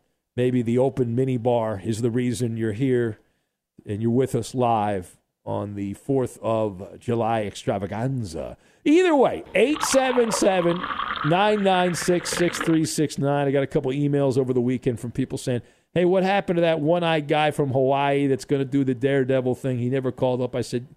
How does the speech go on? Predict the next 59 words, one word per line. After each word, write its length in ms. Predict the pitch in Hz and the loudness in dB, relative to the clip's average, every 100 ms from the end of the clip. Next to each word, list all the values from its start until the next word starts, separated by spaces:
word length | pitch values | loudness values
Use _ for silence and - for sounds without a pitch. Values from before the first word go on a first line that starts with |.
| _ _ _ - | _ _ _ -2
"Well, 80 | 123 | 2
you're 100 | 143 | 4
right. 220 | 180 160 | 2 2
He 80 | 139 | 2
hasn't 280 | 156 143 127 | 2 0 0
called 240 | 151 143 | 2 2
up 120 | 147 | 2
since 220 | 139 151 | 0 -2
he 80 | - | -2
said 260 | 131 165 151 | -2 0 2
he 60 | |
would 100 | 135 | 0
do 100 | 127 | 0
the 120 | 135 123 | 0 0
Daredevil 480 | 143 165 151 120 | 0 2 0 -2
thing." 340 | 117 113 104 131 _ _ _ _ - | -6 -8 -10 -14 _ _ _ _ -4
And 440 | 120 117 120 135 | -2 -2 -4 -6
we're 80 | 123 | -2
talking 200 | 151 147 | 2 2
about 160 | 143 | 2
the 60 | 131 | 0
garbage 420 | 120 165 185 135 | 2 2 2 0
man, 400 | 117 92 87 120 - | -2 -4 -6 -8 -6
and 180 | 107 107 | -4 -2
I 100 | 127 | 0
don't 160 | 143 | 0
know 80 | 135 | 2
what 120 | 135 | 2
happened. 260 | 165 208 120 | 2 0 0
I 20 | |
hope 140 | 139 | 2
he's 120 | 151 143 | 2 0
okay. 280 | 151 220 - - | 0 0 -2 -2
Maybe 280 | 151 190 208 | 2 4 4
he 100 | 208 | 4
was 160 | 185 | 2
doing 340 | 123 175 247 208 | 2 2 2 0
the 80 | 151 | 0
Daredevil 560 | 143 143 135 131 123 | 2 0 2 2 0
thing 260 | - 131 151 | -2 -2 0
and 140 | 139 | 0
there 80 | 139 | 2
was 140 | 143 | 2
an 60 | 151 | 2
accident. 420 | 170 262 - - _ _ _ _ _ | 0 -2 -8 -16 _ _ _ _ _
I 160 | 98 135 | 0 2
have 180 | 160 147 | 4 4
no 220 | 151 170 | 2 4
idea, 340 | 175 170 185 | 2 0 -2
but 120 | 170 | 0
hopefully 300 | 123 156 165 | 0 0 0
he'll 120 | 160 165 | 2 2
call. 280 | 170 196 | 0 0
Maybe 240 | 170 156 175 | 0 0 0
tonight 340 | 170 151 165 | 0 0 0
he 100 | 160 | 0
will 420 | 160 202 180 190 - _ _ _ | 2 2 0 -4 -12 _ _ _
from 240 | - 156 147 | -4 -2 2
Hawaii, 540 | 156 139 123 139 202 | 2 2 2 0 -4